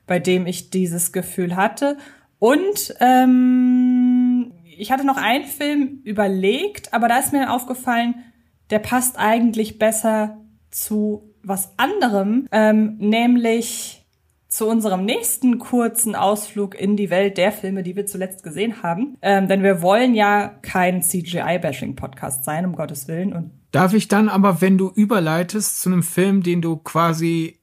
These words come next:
Speaker 2: erst zur vorherigen Frage im Sinn hattest und dann zu unserer nächsten Frage, reingrätschen? Du hast ja grad gesagt, man kann Menschen einfach nicht glaubhaft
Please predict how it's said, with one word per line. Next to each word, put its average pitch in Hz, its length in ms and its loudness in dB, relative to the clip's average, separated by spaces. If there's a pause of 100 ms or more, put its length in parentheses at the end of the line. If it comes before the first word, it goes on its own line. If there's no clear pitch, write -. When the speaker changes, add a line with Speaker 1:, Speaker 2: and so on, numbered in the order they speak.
Speaker 2:
erst 170 420 0
zur 180 100 0
vorherigen 156 600 2
Frage 131 560 -2
im 123 240 -2
Sinn 131 240 0
hattest 147 320 0
und 127 160 -4
dann 131 160 -2
zu 131 100 -10
unserer 120 280 -6
nächsten 131 340 -6
Frage, 127 420 -6 (460)
reingrätschen? 160 680 2
Du 147 100 2
hast 160 200 0
ja 143 120 0
grad 143 280 -4
gesagt, 135 680 -2
man 135 160 2
kann 170 220 2
Menschen 151 280 2
einfach 135 280 0
nicht 135 320 -2 (460)
glaubhaft 151 920 0